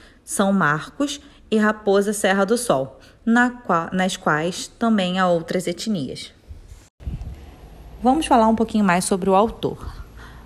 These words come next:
O autor, né, desse conto, né, dessa narrativa mitológica, é o Cristino Wapchana. O Wapchana, ele não é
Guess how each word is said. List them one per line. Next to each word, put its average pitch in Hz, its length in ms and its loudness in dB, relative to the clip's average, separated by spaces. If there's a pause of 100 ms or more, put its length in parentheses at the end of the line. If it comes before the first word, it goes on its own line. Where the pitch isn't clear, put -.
(100)
O 208 140 2
autor, 202 840 0 (140)
né, 165 180 -2
desse 165 480 -2
conto, 160 480 -6
né, 151 140 -4
dessa 156 240 -2
narrativa 156 520 2
mitológica, 147 800 0
é 180 80 2
o 185 60 0
Cristino 220 560 2
Wapchana. 139 680 0 (480)
O 180 40 0
Wapchana, 165 680 -2
ele 175 240 -2
não 180 360 0
é 202 260 -2